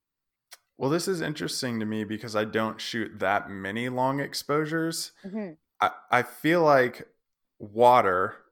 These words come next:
Speaker 1: and smoothing out the water would be pretty easy to do just because it's constantly moving. You don't have to worry about motion of movement too much.
Speaker 2: Yeah.
Speaker 1: What are you looking for in terms of cloud movement and your positioning in the composition?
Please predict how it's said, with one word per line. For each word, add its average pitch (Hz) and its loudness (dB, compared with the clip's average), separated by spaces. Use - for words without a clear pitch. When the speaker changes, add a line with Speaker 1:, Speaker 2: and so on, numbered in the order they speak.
Speaker 1:
and 110 -6
smoothing 113 -2
out 104 -2
the 101 -4
water 92 4
would 98 -4
be 98 -6
pretty 160 2
easy 117 -2
to 101 -4
do 95 -2
just 104 -8
because 92 -4
it's - -10
constantly 98 -4
moving. 95 -8
You 95 -6
don't 98 -6
have 98 -10
to 92 -6
worry 95 -2
about 90 -2
motion 101 -6
of 117 -6
movement 117 -4
too 117 -8
much. 120 -2
Speaker 2:
Yeah. 175 -8
Speaker 1:
What 117 2
are 185 2
you 131 -2
looking 120 -4
for 101 2
in 104 -8
terms 98 -6
of 92 -6
cloud 107 0
movement 98 -6
and 95 -8
your 98 0
positioning 92 -8
in 90 -10
the 87 -10
composition? 85 -12